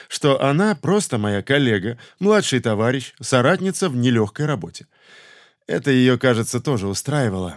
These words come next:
и она больше не устраивала взбрыков типа «разойтись навсегда» или,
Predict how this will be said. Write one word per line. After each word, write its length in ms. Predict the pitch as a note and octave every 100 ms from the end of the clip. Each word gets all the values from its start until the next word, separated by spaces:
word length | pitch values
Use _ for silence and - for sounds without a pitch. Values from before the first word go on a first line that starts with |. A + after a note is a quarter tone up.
| - -
и 80 |
она 300 | A2+ C3 D3
больше 400 | C3 D#3 C#3+ D3
не 140 | C#3 D3
устраивала 880 | C#3+ A#2+ - D3 E3 C3 G#2 G#2+ A#2
взбрыков 640 | A2+ A2+ E3 C3+ C#3 -
типа 300 | D3+ - B2+
«разойтись 600 | D3 D#3 C#3 C3 D#3+ B2
навсегда» 720 | A#2+ - C#3 G#2+ F#2+ C3+ B2
или, 280 | A2+ A#2+